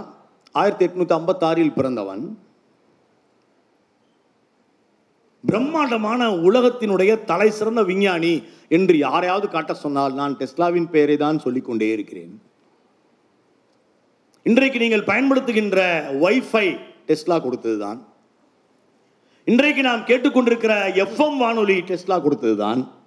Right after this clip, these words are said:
ஆனால் டெஸ்லாவை நாம் மறந்துவிட்டோம். ஆனால் பயன்பாடுகள் பெருகிக் கொண்டே இருக்கின்றன. இன்னும் கொஞ்ச நாட்களில் டெஸ்லாவின் கனவு நிறைவேறும். நீங்கள் எல்லா விதமான மின் கருவிகளையும் இயக்குவீர்கள். மின்சாரத்தை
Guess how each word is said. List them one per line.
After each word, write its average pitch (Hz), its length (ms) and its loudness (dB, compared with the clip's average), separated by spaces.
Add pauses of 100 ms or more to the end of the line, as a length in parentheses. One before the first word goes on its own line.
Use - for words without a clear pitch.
(760)
ஆனால் 254 300 2
டெஸ்லாவை 302 440 2
நாம் 269 180 0
மறந்துவிட்டோம். 156 600 0 (800)
ஆனால் 208 320 0
பயன்பாடுகள் 208 580 -2
பெருகிக் 180 280 0
கொண்டே 165 220 4
இருக்கின்றன. 110 380 -2 (280)
இன்னும் 269 260 6
கொஞ்ச 247 260 4
நாட்களில் 220 520 2 (240)
டெஸ்லாவின் 254 560 0
கனவு 226 280 2
நிறைவேறும். 208 480 0 (600)
நீங்கள் 240 320 4 (380)
எல்லா 269 280 2
விதமான 254 500 0 (680)
மின் 269 280 6
கருவிகளையும் 240 640 2
இயக்குவீர்கள். 170 680 2 (680)
மின்சாரத்தை 285 920 2